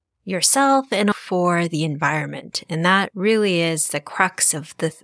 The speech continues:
why I do this, is because I truly believe when we take control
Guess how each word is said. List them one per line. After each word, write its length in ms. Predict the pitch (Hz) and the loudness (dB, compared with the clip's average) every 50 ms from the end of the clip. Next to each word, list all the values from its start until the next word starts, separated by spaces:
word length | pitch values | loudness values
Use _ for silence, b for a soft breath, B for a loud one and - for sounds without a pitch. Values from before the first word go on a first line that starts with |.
| - | -14
why 480 | - - 170 175 175 175 175 175 170 156 | -10 -4 0 4 4 6 6 6 4 4
I 140 | 151 170 170 | 2 0 -2
do 260 | 160 - 165 180 190 | -2 0 0 0 0
this, 320 | 196 220 226 240 226 - | 0 0 0 0 0 0
is 120 | - 185 - | 0 -2 -6
because 380 | - - 185 - - 175 165 | -6 -8 -10 -6 -6 -4 -2
I 240 | - - 151 160 151 151 - | -2 0 0 -2 -2 -4 -4
truly 460 | - - - 226 220 226 220 226 226 | -6 -4 -2 -2 0 0 0 0 -2
believe 580 | 220 - 220 202 175 160 151 156 156 156 147 - _ _ _ _ _ _ _ _ _ _ _ _ | 0 2 2 2 2 2 2 2 0 0 -2 -4 _ _ _ _ _ _ _ _ _ _ _ _
when 360 | - 180 190 185 185 180 180 | -2 0 2 2 4 2 2
we 440 | 165 185 196 208 214 220 220 226 226 | 2 2 2 4 4 4 2 2 0
take 360 | - - - - 214 196 190 | 0 -2 -2 0 0 0 0
control 840 | - - 180 175 - - - - 170 170 165 165 165 165 165 165 - | -2 -2 0 0 0 0 0 0 0 2 2 2 2 2 0 -2 -4